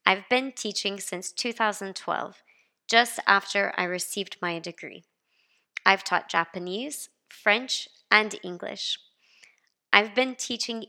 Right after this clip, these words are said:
English here in France for over two years now,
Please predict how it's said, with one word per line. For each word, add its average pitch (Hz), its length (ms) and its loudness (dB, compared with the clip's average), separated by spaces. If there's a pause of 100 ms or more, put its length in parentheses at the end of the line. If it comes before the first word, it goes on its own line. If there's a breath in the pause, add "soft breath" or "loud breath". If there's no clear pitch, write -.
English 208 600 -4
here 226 160 0
in 226 140 -4
France 180 460 -2
for - 300 -6
over 185 220 -2
two - 320 -4
years 185 360 -6
now, 196 300 -6